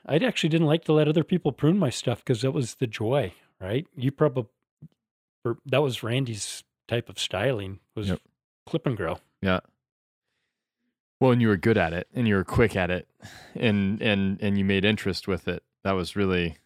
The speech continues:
Speaker 2: you know, p-, people talk about, we get a lot of questions, "How do you grow trees in the field?" And it's like, pfft, listen,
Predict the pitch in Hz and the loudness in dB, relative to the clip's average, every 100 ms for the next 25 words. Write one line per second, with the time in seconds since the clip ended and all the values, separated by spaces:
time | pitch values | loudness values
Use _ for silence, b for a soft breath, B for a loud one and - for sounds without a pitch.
0 | - 110 98 90 87 - 117 101 95 95 | -6 0 0 0 -8 -6 -4 -2 0 0
1 | 90 90 92 87 - _ _ _ _ _ | 0 0 0 0 -4 _ _ _ _ _
2 | _ _ _ _ - - 123 113 87 87 | _ _ _ _ -12 -4 0 2 2 0
3 | 90 90 80 82 - 90 90 85 82 - | 0 -2 -4 -8 -4 -2 0 0 -2 -2
4 | 87 80 78 - 90 85 76 73 85 80 | -4 -6 -10 -4 -2 -2 -4 -6 -6 -6
5 | - 80 73 - _ _ _ _ _ _ | -4 -4 -6 -14 _ _ _ _ _ _
6 | _ - 90 - 78 | _ -6 -6 -4 -10